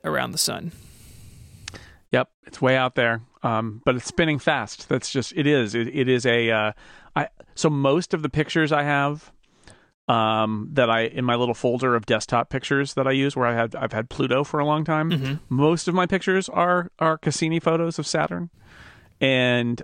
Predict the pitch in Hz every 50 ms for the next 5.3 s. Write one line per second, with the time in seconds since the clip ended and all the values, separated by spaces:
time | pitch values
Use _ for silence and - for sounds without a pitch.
0 | - - 127 120 113 110 110 107 107 - - - 135 131 139 143 131 117 - -
1 | 139 135 143 135 - 151 139 135 127 127 135 131 113 - - 117 113 110 104 -
2 | 120 110 113 113 113 107 110 - - 120 113 113 110 110 113 110 110 - - 113
3 | 110 110 - - 107 104 - - 113 - - - 156 180 190 - - - 107 101
4 | 104 110 - - - - - - - - - - - 131 131 127 127 131 - -
5 | - - - - -